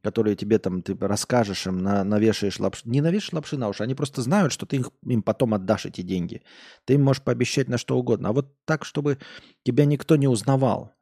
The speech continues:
И ты пришёл, и вот раскрутись, повтори свой успех. Сделай ещё раз популярный блог, ещё что-то. А у тебя получилось, что не получилось. Вот.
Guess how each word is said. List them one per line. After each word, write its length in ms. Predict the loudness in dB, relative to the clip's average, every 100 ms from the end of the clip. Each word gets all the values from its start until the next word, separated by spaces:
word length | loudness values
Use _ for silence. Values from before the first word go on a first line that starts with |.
| -16
И 60 |
ты 140 | -8 -4
пришёл, 560 | -2 -2 -4 -6 -8 _ _
и 120 | -4 -2
вот 180 | 0
раскрутись, 640 | 0 0 0 0 0 -2 -4
повтори 500 | -6 -2 2 4 2
свой 300 | 2 2 2
успех. 480 | 0 -6 -6 -8 _ _ -20 _
Сделай 440 | -6 0 2 2 -4 _ -8
ещё 400 | -4 -4 0 2
раз 160 | 2
популярный 580 | -2 -2 4 4 4 0
блог, 640 | 0 4 6 6 2 -4 -10 -8
ещё 440 | -6 -4 -2 -2
что-то. 420 | -2 -6 -6 -10 -8 -8 -8 -12 -14
А 100 | -14 -12
у 60 |
тебя 320 | -10 -4 -4 -4
получилось, 600 | -4 -6 -4 -6 -6 -8
что 200 | -8 -8
не 360 | -6 -4 -4
получилось. 920 | -4 -8 -8 -10 -10 -10 -10 -12 -14 -20 _ _ _ _ _ _ _ _ _ _ _ _ _ -2
Вот. 420 | 0 2 -2